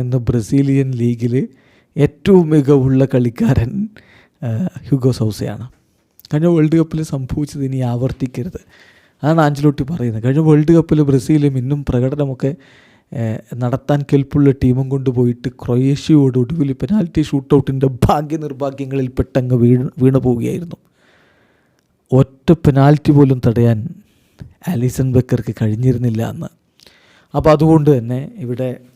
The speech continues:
ഇനി അത് സംഭവിക്കരുത്. എന്ന ഉദ്ദേശത്തിൽ തന്നെ ഹ്യൂഗോ സൗസയെ ടീമിലേക്ക് എടുക്കുന്നു. അദ്ദേഹത്തിന് പ്ലേയിങ് ടൈം കൊടുക്കുന്നു. അതും ഇമ്പോർട്ടന്റ് ആണ്.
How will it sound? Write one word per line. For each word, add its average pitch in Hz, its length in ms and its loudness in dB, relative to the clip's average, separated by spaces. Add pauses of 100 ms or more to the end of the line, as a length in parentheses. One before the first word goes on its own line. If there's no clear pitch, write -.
(1120)
ഇനി 165 260 0
അത് 113 160 -8
സംഭവിക്കരുത്. 117 640 -8 (840)
എന്ന 151 180 -2
ഉദ്ദേശത്തിൽ 127 480 0
തന്നെ 127 240 -2
ഹ്യൂഗോ 127 260 0 (100)
സൗസയെ 120 340 -4 (100)
ടീമിലേക്ക് 120 420 -6
എടുക്കുന്നു. 127 340 -6 (580)
അദ്ദേഹത്തിന് 135 400 0 (140)
പ്ലേയിങ് 165 320 4 (100)
ടൈം 165 140 4 (120)
കൊടുക്കുന്നു. 131 600 -2
അതും 143 240 -4
ഇമ്പോർട്ടന്റ് 139 460 0
ആണ്. - 100 -10